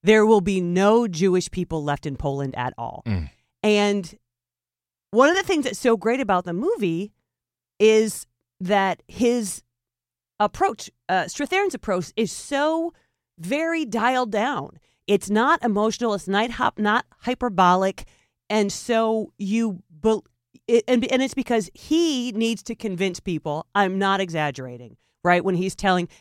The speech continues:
Speaker 1: that, you know, by the t-, all the other things that you've he-, heard him talk about before he starts talking about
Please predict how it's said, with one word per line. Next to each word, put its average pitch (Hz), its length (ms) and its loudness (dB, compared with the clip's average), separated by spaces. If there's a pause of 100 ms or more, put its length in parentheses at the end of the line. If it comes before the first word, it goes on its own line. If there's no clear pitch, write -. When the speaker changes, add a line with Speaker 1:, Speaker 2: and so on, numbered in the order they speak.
Speaker 1:
that, 208 220 4
you 233 220 0
know, 226 400 2
by 190 180 2
the 185 100 0
t-, 190 200 -10
all 202 200 2
the 240 140 -2
other 220 140 -2
things 214 260 -2
that 196 120 -6
you've 202 180 -8
he-, 214 220 -8
heard 196 200 -4
him 160 160 -4
talk - 300 -4
about 151 260 2
before 175 280 -6
he 170 100 -6
starts 165 280 -6
talking 175 360 -6
about 143 280 -2